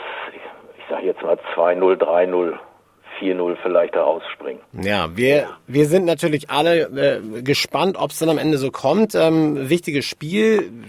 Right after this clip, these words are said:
Speaker 2: Weltmeisterschaften sind genau dafür so herrlich. Man ist sich nie ganz sicher, ob man dann wirklich irgendwie, ob seine Mannschaft dann wirklich durchkommt am Ende.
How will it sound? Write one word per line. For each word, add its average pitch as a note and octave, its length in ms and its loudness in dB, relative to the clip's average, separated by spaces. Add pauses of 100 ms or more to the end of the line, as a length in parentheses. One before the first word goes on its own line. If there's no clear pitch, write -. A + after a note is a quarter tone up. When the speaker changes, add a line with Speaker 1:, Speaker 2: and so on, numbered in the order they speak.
(140)
Speaker 2:
Weltmeisterschaften D3 880 2
sind A#2+ 120 -6
genau B2 320 2
dafür B2+ 400 0
so C#3 80 -2
herrlich. B2 540 0
Man B2 300 -2
ist B2+ 120 -6
sich B2 160 -2
nie D3+ 200 4
ganz C#3+ 260 0
sicher, A2+ 360 0
ob G#2+ 180 -6
man A#2 120 -2
dann A2+ 160 -2
wirklich A2+ 220 -8
irgendwie, G#2+ 200 -4
ob F#2+ 80 -10
seine A2+ 220 -2
Mannschaft G#2+ 320 -4
dann G#2+ 140 -6
wirklich G#2 160 -8
durchkommt G#2+ 440 -6
am D2 120 -10
Ende. F2 320 -6